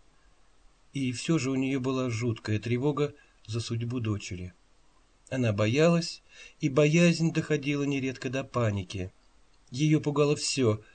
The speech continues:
ссадины, синяки на теле Лизы, бессонница дочери, её внезапные крики. И вот однажды, когда девочке сравнялось два года и четыре месяца,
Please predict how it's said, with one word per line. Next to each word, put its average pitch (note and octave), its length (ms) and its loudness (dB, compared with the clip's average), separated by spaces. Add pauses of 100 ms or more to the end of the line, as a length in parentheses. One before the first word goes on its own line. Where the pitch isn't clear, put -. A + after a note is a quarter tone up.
ссадины, E3 720 2 (220)
синяки C#3 640 -2
на E3+ 120 4
теле D#3+ 320 2
Лизы, D#3 540 0 (280)
бессонница D#3+ 920 -2
дочери, D3 540 -2 (440)
её C#3 260 -2
внезапные C#3 560 -2
крики. A#2 540 -2 (1500)
И C#3+ 240 0
вот C3+ 380 -2
однажды, C3 640 2 (300)
когда C#3 260 2
девочке B2+ 440 4
сравнялось A#2 560 2
два A2+ 220 2
года A2 300 0
и F#2 100 -2
четыре A2+ 360 -4
месяца, D#3+ 600 -2